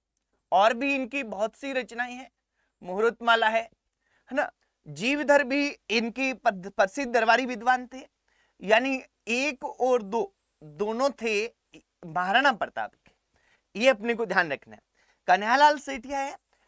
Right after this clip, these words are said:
इनके जन्म सुजानगढ़ चूरू में हुआ था,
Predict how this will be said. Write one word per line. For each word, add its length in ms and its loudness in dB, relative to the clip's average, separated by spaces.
इनके 400 -2
जन्म 480 2
सुजानगढ़ 680 2
चूरू 300 -8
में 120 -6
हुआ 220 2
था, 300 -12